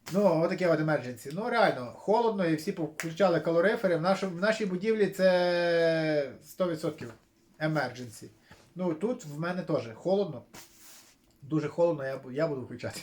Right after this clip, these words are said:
<laughs> Я не буду це. Ну,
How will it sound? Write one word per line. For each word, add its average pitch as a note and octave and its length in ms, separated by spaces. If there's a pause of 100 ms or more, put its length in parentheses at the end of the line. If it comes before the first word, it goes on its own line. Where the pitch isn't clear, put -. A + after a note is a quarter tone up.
<laughs> - 400
Я F3 280
не D#3+ 120
буду C#3+ 640 (100)
це. F#3+ 480 (520)
Ну, E3+ 260